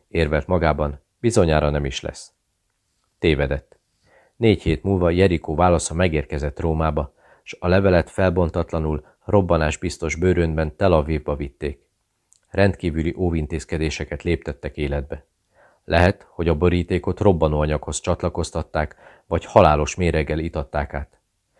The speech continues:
Felbontására csak azután kerülhetett sor, hogy a tüzetes szakértői vizsgálat tisztának nyilvánította.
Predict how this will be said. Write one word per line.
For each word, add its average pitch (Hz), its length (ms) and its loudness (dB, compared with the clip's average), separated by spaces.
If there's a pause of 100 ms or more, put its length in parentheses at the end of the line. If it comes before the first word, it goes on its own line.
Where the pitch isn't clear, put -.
(160)
Felbontására 85 840 2
csak - 220 -2
azután 78 340 -4
kerülhetett 78 540 -2
sor, 90 260 -4 (280)
hogy 80 180 -6
a 80 60 -2
tüzetes 92 460 0
szakértői 85 600 -2
vizsgálat 78 720 -2
tisztának 73 520 -2
nyilvánította. 73 840 -6